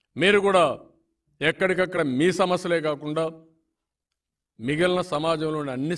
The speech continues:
సమస్యలు కూడా పరిష్కారం చేసుకోవాల్సిన అవసరం ఉంది. ఈ సమస్యలన్నీ జటిలం కావడానికి కారణం ఈ వైఎస్ఆర్ కాంగ్రెస్ పార్టీ అవగాహన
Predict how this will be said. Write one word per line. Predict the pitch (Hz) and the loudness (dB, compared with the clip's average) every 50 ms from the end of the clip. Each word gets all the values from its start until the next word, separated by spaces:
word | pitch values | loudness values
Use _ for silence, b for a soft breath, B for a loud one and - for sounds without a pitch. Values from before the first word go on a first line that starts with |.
| 170 175 | -6 -6
సమస్యలు | 147 147 147 147 151 143 139 | -6 -6 -8 -8 -8 -8 -8
కూడా | 135 131 - 123 | -8 -8 -10 -10
పరిష్కారం | 120 127 120 - - 135 127 123 123 123 120 | -12 -12 -14 -12 -10 -8 -8 -8 -8 -8 -10
చేసుకోవాల్సిన | 117 120 - - 123 117 110 - 117 104 107 | -12 -12 -12 -12 -10 -10 -12 -12 -14 -12 -10
అవసరం | 120 117 - 147 139 139 147 151 | -10 -10 -8 -8 -6 -6 -6 -6
ఉంది. | 156 165 170 - - - - _ _ _ _ _ _ _ _ _ _ _ - | -6 -8 -8 -10 -14 -18 -20 _ _ _ _ _ _ _ _ _ _ _ -6
ఈ | 139 147 147 143 147 | -4 -4 -4 -4 -6
సమస్యలన్నీ | - - 139 151 165 175 170 175 180 165 151 143 - 170 190 202 202 202 196 170 135 - - - - 127 | -6 -6 -4 -2 -4 -4 -4 -6 -8 -8 -8 -10 -10 -8 -6 -2 0 0 0 0 -2 -4 -8 -16 -12 -8
జటిలం | 131 147 127 151 160 165 156 | -8 -6 -6 -4 -6 -4 -4
కావడానికి | 139 139 139 131 131 127 123 123 123 - | -2 -2 -2 -2 -4 -6 -8 -10 -10 -6
కారణం | 117 131 143 156 165 180 214 240 - - _ _ _ _ _ _ _ _ _ _ _ _ _ _ _ _ | -4 -4 -2 -2 -4 -6 -8 -10 -12 -18 _ _ _ _ _ _ _ _ _ _ _ _ _ _ _ _
ఈ | 120 127 127 | -8 -6 -6
వైఎస్ఆర్ | 120 117 120 123 123 120 117 123 - 127 117 113 - 120 | -4 -4 -4 -4 -4 -4 -6 -8 -10 -10 -10 -10 -10 -12
కాంగ్రెస్ | 110 110 107 104 107 - - - | -12 -12 -12 -12 -14 -16 -16 -16
పార్టీ | 101 101 - - - 85 82 _ _ _ _ _ _ _ _ _ _ _ _ _ _ _ _ _ _ - | -16 -16 -16 -18 -20 -20 -20 _ _ _ _ _ _ _ _ _ _ _ _ _ _ _ _ _ _ -10
అవగాహన | 113 127 139 147 143 151 147 139 131 143 135 | -6 -4 -4 -4 -2 -2 -2 -2 -2 -4 -6